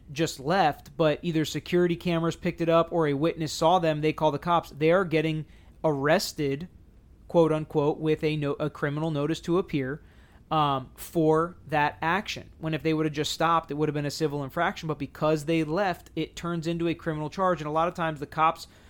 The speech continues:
will show up at your house later and hand you a piece of paper that looks like a ticket, a traffic ticket, a civil infraction, when in reality it is a criminal notice to appear. Usually the cops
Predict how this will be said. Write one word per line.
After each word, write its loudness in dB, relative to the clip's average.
will 0
show 2
up 2
at -4
your 0
house 2
later 0
and -4
hand -2
you 2
a 0
piece -10
of -12
paper -4
that -4
looks -4
like -4
a -6
ticket, -6
a -10
traffic -2
ticket, -6
a -4
civil -4
infraction, -2
when -4
in -6
reality 0
it -4
is -2
a -2
criminal -8
notice -4
to -6
appear. -4
Usually 2
the 0
cops 2